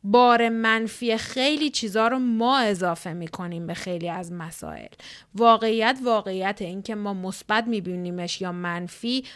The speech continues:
خودمون بار منفی و مثبت رو اضافه می‌کنیم.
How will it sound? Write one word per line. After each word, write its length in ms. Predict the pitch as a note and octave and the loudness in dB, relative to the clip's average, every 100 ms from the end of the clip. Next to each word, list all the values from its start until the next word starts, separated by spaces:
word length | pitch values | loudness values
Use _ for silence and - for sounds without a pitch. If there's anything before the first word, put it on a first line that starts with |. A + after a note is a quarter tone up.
| - | -18
خودمون 720 | - - E4+ E4+ C#4 G#3+ F3 | -8 0 2 2 2 0 0
بار 280 | G3 F3 E3+ | 0 0 0
منفی 420 | F3 D#3+ E3+ F3 | -4 -8 -8 -8
و 40 | |
مثبت 500 | E3 E3 - E3 D3+ | -8 -10 -8 -10 -8
رو 60 | B2 | -8
اضافه 460 | D3 D#3 B2+ - | -8 -8 -12 -12
می‌کنیم. 480 | - - - - - | -14 -12 -14 -16 -20